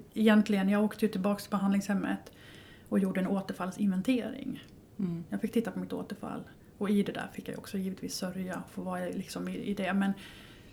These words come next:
Speaker 1: jag tror att jag var så chockad, jag förstod inte. Jag förstod inte vad som hände, eh, faktiskt.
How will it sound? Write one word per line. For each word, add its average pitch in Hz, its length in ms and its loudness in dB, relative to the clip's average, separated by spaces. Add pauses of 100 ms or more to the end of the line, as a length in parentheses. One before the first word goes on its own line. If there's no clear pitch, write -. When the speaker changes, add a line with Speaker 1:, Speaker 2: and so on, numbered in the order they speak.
(560)
Speaker 1:
jag 214 140 -2
tror 226 100 6
att 214 60 2
jag 190 60 4
var 196 60 2
så 214 100 4
chockad, - 460 -2
jag 185 80 -4
förstod 185 420 -4
inte. 180 340 -6 (540)
Jag 220 120 0
förstod 185 360 -2
inte 190 280 -2
vad 190 100 -8
som 196 120 0
hände, 196 240 2 (260)
eh, 214 420 -4
faktiskt. - 460 -12